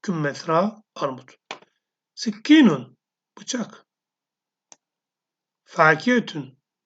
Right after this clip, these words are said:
meyve. Bazincan, patlıcan. Bamiye. Arkadaşlar,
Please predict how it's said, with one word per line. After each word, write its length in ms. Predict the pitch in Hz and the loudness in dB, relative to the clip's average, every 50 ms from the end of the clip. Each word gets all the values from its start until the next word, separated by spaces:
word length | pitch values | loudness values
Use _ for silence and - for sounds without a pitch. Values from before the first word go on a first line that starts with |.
| _ _ _ _ _ _ _ _ _ _ _ _ _ _ _ _ - - _ _ _ _ _ _ _ _ - | _ _ _ _ _ _ _ _ _ _ _ _ _ _ _ _ -20 -20 _ _ _ _ _ _ _ _ -8
meyve. 540 | 160 143 135 131 151 185 196 151 - - _ _ _ _ _ _ _ - _ _ _ | -8 -6 -6 -4 -4 -4 -6 -6 -10 -20 _ _ _ _ _ _ _ -20 _ _ _
Bazincan, 840 | 190 156 151 151 151 156 254 285 262 190 156 135 127 - - - _ _ _ _ _ _ _ _ _ _ _ _ _ | 0 2 4 4 4 6 6 4 4 4 2 0 -2 -4 -10 -18 _ _ _ _ _ _ _ _ _ _ _ _ _
patlıcan. 520 | - 190 - 262 202 147 131 135 - _ _ _ _ _ _ _ _ _ _ _ _ _ _ _ _ _ _ _ _ | -10 -8 -4 -4 -4 -4 -4 -12 -18 _ _ _ _ _ _ _ _ _ _ _ _ _ _ _ _ _ _ _ _
Bamiye. 720 | 254 180 196 247 277 285 262 226 185 147 139 131 127 - - _ _ _ _ _ _ _ _ _ _ _ _ _ _ _ _ _ _ _ _ _ _ _ _ _ _ _ _ _ _ _ _ _ _ _ _ _ _ _ _ | 0 4 6 6 8 6 6 4 2 0 -2 -6 -8 -14 -20 _ _ _ _ _ _ _ _ _ _ _ _ _ _ _ _ _ _ _ _ _ _ _ _ _ _ _ _ _ _ _ _ _ _ _ _ _ _ _ _
Arkadaşlar, 640 | - 170 147 160 151 143 131 - - 214 208 - | -8 -8 -6 -6 -6 -8 -8 -6 -6 -6 -6 -6